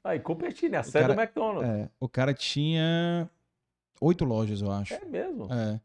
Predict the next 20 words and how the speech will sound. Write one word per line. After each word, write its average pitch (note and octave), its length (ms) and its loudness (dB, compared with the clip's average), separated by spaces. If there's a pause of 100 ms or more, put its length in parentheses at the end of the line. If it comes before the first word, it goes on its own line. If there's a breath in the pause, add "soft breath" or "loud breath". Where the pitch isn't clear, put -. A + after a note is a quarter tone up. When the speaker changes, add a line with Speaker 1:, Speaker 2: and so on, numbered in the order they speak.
Speaker 1:
Interessante. A2 240 -4
Speaker 2:
Me D3+ 120 6
deu E3 160 6
uns D3+ 140 4
brindes D3+ 340 2
que - 60 0
eu D#3 60 0
tenho D#3+ 140 0
até F#3+ 180 0
hoje, B2+ 280 2
uns A#2 160 -2
botãozinho, C#3+ 920 4
Speaker 1:
Que C#3 100 2
legal, C#3+ 120 6
Speaker 2:
boné, C#3+ 760 6
Speaker 1:
cara. F#2 100 -6
Olha D#3+ 260 -2
só C#3+ 380 -4
que D#3+ 180 -6
Speaker 2:
um, C3+ 120 0